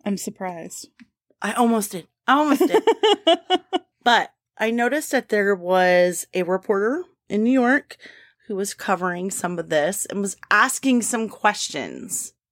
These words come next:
Speaker 1: Okay.
Speaker 2: And then there wasn't much of anything else.
Speaker 1: Okay.
Speaker 2: So I reached out to her.
Speaker 1: <gasps>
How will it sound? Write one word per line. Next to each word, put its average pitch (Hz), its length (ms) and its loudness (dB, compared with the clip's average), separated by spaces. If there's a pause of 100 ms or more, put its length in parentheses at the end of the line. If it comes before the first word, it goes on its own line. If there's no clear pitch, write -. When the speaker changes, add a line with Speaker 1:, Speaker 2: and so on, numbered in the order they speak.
(380)
Speaker 1:
Okay. 180 600 -10 (120)
Speaker 2:
And 277 220 4
then 294 540 2 (340)
there 233 140 0
wasn't 233 300 0 (180)
much 214 300 0
of 196 100 -6
anything 185 400 -2
else. - 360 -8 (1120)
Speaker 1:
Okay. 160 380 -8
Speaker 2:
So 160 180 0
I 240 60 2
reached 240 320 2
out 190 160 0
to - 140 -6
her. - 180 -10 (540)
Speaker 1:
<gasps> 247 240 2